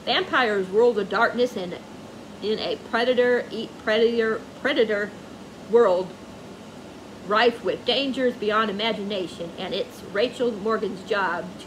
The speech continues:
keep the world civilized. A bounty hunter and a witch with serious sex appeal and an attitude, she'll bring 'em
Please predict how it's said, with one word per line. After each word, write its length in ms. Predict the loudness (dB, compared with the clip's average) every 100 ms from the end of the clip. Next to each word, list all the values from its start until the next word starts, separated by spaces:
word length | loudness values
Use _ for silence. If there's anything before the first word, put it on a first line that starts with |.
| -6
keep 240 | -6 -4
the 160 | -4 -2
world 400 | 2 2 2 -2 -10 -16 -16 -2
civilized. 720 | 2 2 2 -2 -4 -8 -10 -14 -16 -10
A 60 | -2
bounty 420 | 2 2 4 4
hunter 400 | 4 -2 0 0
and 180 | 0 0
a 60 |
witch 460 | 0 0 -2 -6 -14 -14 -16 -14
with 240 | -4 -4 -4
serious 600 | -10 2 4 6 4 2
sex 380 | 2 -2 0 -6
appeal 440 | -4 -2 -2 -2 -2
and 260 | -4 -4 -6
an 100 | 0
attitude, 560 | 2 2 0 2 2 0 -10 -16 -16 0
she'll 220 | 0 0 -6 -16 -16 -16 -16 0
bring 300 | 2 2 0
'em 220 | -6